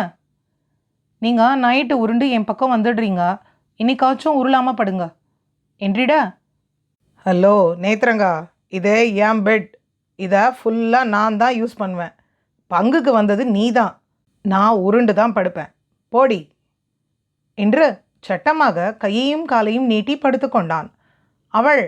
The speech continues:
ஓரமாக படுத்து, "ம்ம், இங்க உருள்றதுக்கு கோவில்ல உருண்டா புண்ணியமாவது கிடைக்கும்" என புலம்பிட, அவள் புறம் திரும்பியவன் விழிகளால் அவள் வடிவத்தை அளந்து, "இங்க உருண்டாலும்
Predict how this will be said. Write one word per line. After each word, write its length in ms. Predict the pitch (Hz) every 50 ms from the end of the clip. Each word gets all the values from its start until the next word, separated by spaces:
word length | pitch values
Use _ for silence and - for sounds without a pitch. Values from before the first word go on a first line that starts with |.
| - - -
ஓரமாக 500 | 185 175 180 208 226 233 254 262 269 320
படுத்து, 420 | 320 285 240 214 214 220 - 285 277 196 180 185 _ _ _ _ _ _ _ _ _ _ _ _ _ _ _ _ -
"ம்ம், 420 | 190 190 _ - 233 254 240 214 202 - _ _ _ _ _ _ _ _ _ -
இங்க 180 | 190 208 240 226
உருள்றதுக்கு 600 | 170 160 175 208 240 262 262 247 233 220 - 277 269
கோவில்ல 420 | 262 - 202 214 220 277 262 247 247 240
உருண்டா 320 | 226 214 226 226 226 262 262
புண்ணியமாவது 600 | 262 - 180 175 190 220 240 247 240 247 247 254
கிடைக்கும்" 460 | 254 269 247 226 220 220 - 208 208 - _ _ _ _ _ _ _ _ _ _ _ _ -
என 220 | 190 190 208 220 247 247 190 165 - _
புலம்பிட, 440 | _ - 185 190 208 226 247 247 277 302 285 - 196 - _ _ _ _ _ -
அவள் 240 | - 196 220 247 262
புறம் 300 | - 262 262 277 302 320
திரும்பியவன் 600 | 285 269 240 233 240 269 262 254 240 262 277 262 202 175 208 - _ _ -
விழிகளால் 580 | 202 202 247 277 285 302 277 214 170 170 196 233 - _ _ _
அவள் 280 | _ - 214 226 220 196
வடிவத்தை 540 | 175 160 180 180 208 220 269 269 220 294 277 247
அளந்து, 400 | 208 180 185 208 240 254 269 302 294 220 180 - _ _ _ _ _ _ _ _ _ _ _ _ _ _ _ _ _ _ _
"இங்க 260 | - 180 185 185 185 190 190
உருண்டாலும் 720 | 190 190 196 190 190 202 196 190 190 185 180 185 190 196